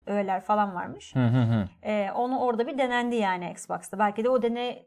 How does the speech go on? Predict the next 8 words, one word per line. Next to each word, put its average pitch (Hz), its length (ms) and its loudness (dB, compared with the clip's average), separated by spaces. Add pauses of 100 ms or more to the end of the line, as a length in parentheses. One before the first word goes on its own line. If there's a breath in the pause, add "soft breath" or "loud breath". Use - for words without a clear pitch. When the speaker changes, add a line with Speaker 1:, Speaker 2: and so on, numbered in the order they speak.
Speaker 1:
denemeler 226 680 4
sonrasında 202 640 -2
böyle 190 240 -6
bir, 196 140 -6 (400 soft breath)
e, 175 100 4
Speaker 2:
Olabilir. 131 420 8
Speaker 1:
gerilemeye, 196 580 0
yani 190 200 -8